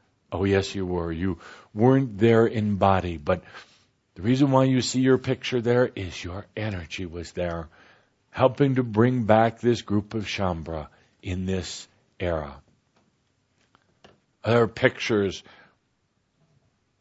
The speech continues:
of the people of Shaumbra who were there, physically or energetically, in our very first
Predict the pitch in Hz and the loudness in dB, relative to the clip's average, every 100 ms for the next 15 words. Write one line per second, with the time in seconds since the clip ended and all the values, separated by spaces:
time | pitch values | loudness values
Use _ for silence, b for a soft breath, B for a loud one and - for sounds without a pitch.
0 | _ - 85 87 - 127 131 135 131 92 | _ -20 -16 -14 -6 -6 -2 0 0 0
1 | - 101 113 120 120 107 113 113 101 107 | -2 -2 -2 2 2 2 2 2 2 2
2 | 113 113 - b b _ - 143 147 143 | 2 0 -8 b b _ -2 0 -2 0
3 | 139 131 - 123 120 120 - 113 120 117 | 2 2 2 6 6 6 0 -6 -4 -4
4 | 107 113 110 107 - 95 82 71 b b | -2 0 0 -2 -8 -8 -8 -14 b b
5 | b b 104 120 113 95 85 120 127 123 | b b -4 -2 -2 -4 6 8 8 6
6 | 120 104 b b b _ _ - - 123 | 2 -2 b b b _ _ -12 -2 -2
7 | 98 - | -2 -8